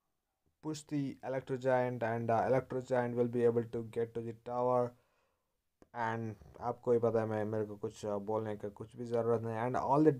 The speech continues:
deck links will be in the description, make sure to copy it from there। Um, and फोर्थ वाला, ये जो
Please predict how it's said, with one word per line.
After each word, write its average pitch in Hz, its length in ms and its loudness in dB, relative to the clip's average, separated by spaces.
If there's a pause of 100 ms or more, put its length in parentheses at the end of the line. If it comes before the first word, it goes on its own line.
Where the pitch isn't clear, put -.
deck 135 200 -2
links 131 320 -6
will 120 200 -4
be 107 160 -2
in 117 180 -6
the 117 160 -4
description, 127 640 -6
make 117 160 -6
sure 113 140 0
to 110 60 -4
copy 113 360 -4
it 107 120 -10
from 107 300 -10
there। 120 360 4 (520)
Um, 107 720 -2 (540)
and 117 200 -10 (1300)
फोर्थ 170 340 0
वाला, 147 300 6
ये 131 200 2
जो 143 140 6